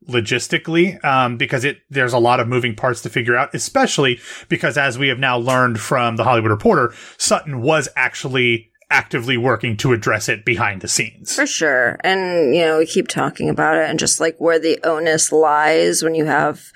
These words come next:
Speaker 2: actors, you know, whether they're gonna speak out or not. And the two, I, I didn't know that Sutton did an Instagram Live, so I'd be really interested to see that after we're done recording. But the fact that,
Speaker 1: Yeah.
Speaker 2: you know, she's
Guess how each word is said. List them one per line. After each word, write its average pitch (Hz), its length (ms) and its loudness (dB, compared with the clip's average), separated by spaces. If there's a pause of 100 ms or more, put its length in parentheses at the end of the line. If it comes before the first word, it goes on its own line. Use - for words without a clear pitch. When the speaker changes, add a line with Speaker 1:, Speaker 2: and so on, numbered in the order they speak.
(380)
Speaker 2:
actors, 160 1300 0
you 165 120 0
know, - 80 -2
whether 160 220 2
they're 147 120 0
gonna 147 180 0
speak - 380 -4
out 143 260 0
or 165 120 -2
not. 160 420 2
And 135 340 -4 (560)
the - 100 -4
two, 220 760 4
I, 190 320 2 (520)
I 208 200 4
didn't 185 240 -8
know 175 120 2
that - 140 2
Sutton - 240 -2
did 165 200 2
an 170 60 -2
Instagram 160 520 0
Live, 160 460 2
so - 160 0
I'd - 40 -2
be 160 100 2
really 156 520 0
interested 160 480 -2
to 151 120 -2
see 156 200 2
that 151 340 2
after 143 240 0
we're 139 140 0
done 147 180 -2
recording. 147 720 0
But 156 260 -4
the 170 80 -4
fact 175 300 -2
that, 160 240 0 (160)
Speaker 1:
Yeah. 170 140 -8
Speaker 2:
you 160 140 -4
know, 139 60 -6
she's 262 360 2